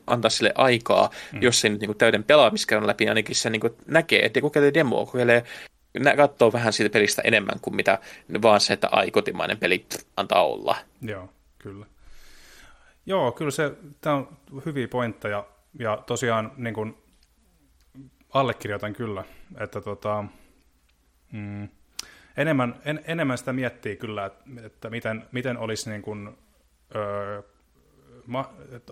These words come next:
Speaker 2: halu-, et okei, lähdetään siitä liikkeelle, että haluaa aina olla mahdollisimman rehellinen, ja tässäkin tekstissä olin mahdollisimman <laughs> rehellinen. Öö, siitä en, siitä py-, pyrin siihen, että siitä ei tarvitse koskaan tinkiä,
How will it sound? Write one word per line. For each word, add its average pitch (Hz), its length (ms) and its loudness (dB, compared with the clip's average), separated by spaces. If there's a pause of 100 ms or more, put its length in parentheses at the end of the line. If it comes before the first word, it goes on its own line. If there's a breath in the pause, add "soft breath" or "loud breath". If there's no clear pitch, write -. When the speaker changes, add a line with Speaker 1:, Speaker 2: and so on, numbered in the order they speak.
(100)
Speaker 2:
halu-, 135 360 -2
et 131 80 -10
okei, 127 240 -2
lähdetään 120 300 -2
siitä 131 200 -2
liikkeelle, 101 420 -8
että 98 160 -10
haluaa 104 300 -2
aina 104 160 -4
olla 98 180 -6
mahdollisimman 101 400 -6
rehellinen, 98 520 -8 (560 soft breath)
ja 95 260 -6 (320)
tässäkin 110 420 -6
tekstissä 98 540 -8 (360)
olin 120 420 -6 (100)
mahdollisimman 101 640 -6
<laughs> 101 40 -8
rehellinen. 107 420 -4 (1120 loud breath)
Öö, 101 140 -8
siitä 104 300 -6
en, 98 300 -14 (220)
siitä 107 380 -8 (240)
py-, 135 80 -10
pyrin 135 280 -2
siihen, 107 320 -2
että - 180 -8
siitä 104 260 -6
ei 95 60 -8
tarvitse 95 300 -10
koskaan 95 420 -8
tinkiä, 110 440 -6